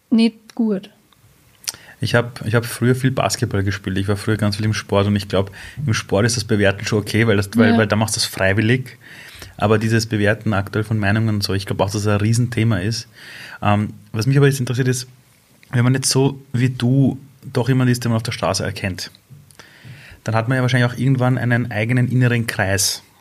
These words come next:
Speaker 2: den man sich festhält, weil plötzlich, wenn du bekannt bist, hast du wahrscheinlich tausend neue Freunde. Wie schafft man es trotzdem, aus deiner Sicht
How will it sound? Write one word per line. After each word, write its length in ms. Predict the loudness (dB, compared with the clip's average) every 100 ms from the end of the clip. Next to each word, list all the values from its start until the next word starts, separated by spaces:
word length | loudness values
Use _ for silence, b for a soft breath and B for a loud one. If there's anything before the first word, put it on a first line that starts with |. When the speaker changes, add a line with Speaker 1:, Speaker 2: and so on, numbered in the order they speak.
| _ -6
Speaker 2:
den 80 | -4
man 80 |
sich 160 | -2 -4
festhält, 380 | -4 -4 -4 -2
weil 120 | -2
plötzlich, 420 | -2 -4 -2 -2
wenn 80 | -2
du 80 | -4
bekannt 640 | -6 -10 -12 -8 -4 -4 -4
bist, 160 | -6
hast 80 | -6
du 60 | -6
wahrscheinlich 260 | -4 -4
tausend 320 | -2 -2 -2 -2
neue 200 | 0 0
Freunde. 560 | 4 4 6 6 2 B B B B B B B B B B -14
Wie 320 | -12 -2 0
schafft 300 | 2 2 2
man 40 | 0
es 100 | 0
trotzdem, 560 | -4 -2 0 0 -2 -8 _ -20 _ _ _ _ -20 -20 _ _ _ _ _ _ _ _ _
aus 140 | -4 0
deiner 200 | 2 2
Sicht 360 | -2 -6 -14